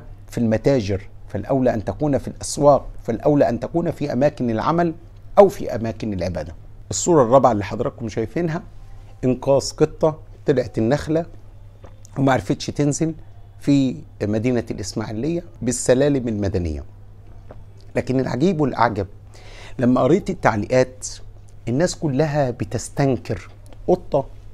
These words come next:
عاملين للقطة اعتبار، يعني أنقذتوا القطة وما عرفتوش تنقذوا بني الإنسان اللي اتذبح قدامكم. يا جماعة، في نقطة لازم نقف فيها.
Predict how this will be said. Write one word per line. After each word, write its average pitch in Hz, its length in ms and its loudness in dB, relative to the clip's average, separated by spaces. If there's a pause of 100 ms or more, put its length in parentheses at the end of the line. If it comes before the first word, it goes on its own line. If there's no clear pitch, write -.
(680)
عاملين 151 340 4
للقطة 139 420 2
اعتبار، 127 420 4 (840)
يعني 156 840 6 (100)
أنقذتوا 131 480 0
القطة - 340 -4
وما 117 180 0
عرفتوش 120 460 -2
تنقذوا 131 400 2
بني 135 240 6
الإنسان 120 540 2
اللي 113 140 2
اتذبح 120 380 2
قدامكم. 120 540 0 (800)
يا 113 60 -2
جماعة، 101 480 2 (720)
في - 200 4
نقطة - 540 4 (320)
لازم 143 280 6
نقف 127 320 0
فيها. 104 340 -4